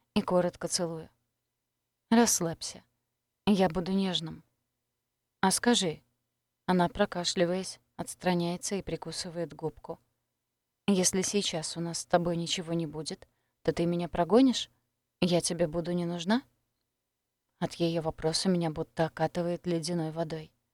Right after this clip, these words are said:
Я хлопаю глазами, не понимая, с чего вообще она это взяла.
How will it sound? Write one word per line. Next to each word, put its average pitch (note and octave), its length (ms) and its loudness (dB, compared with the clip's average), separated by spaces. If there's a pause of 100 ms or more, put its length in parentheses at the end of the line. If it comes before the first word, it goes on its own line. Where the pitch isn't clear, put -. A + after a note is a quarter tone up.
(320)
Я F3 240 4
хлопаю E3 440 -2
глазами, E3+ 460 2
не E3+ 100 0
понимая, F3 480 -2 (400)
с - 60 -2
чего F3 320 0
вообще F#3 480 0
она F3+ 340 2
это E3+ 160 -4
взяла. F3 400 -4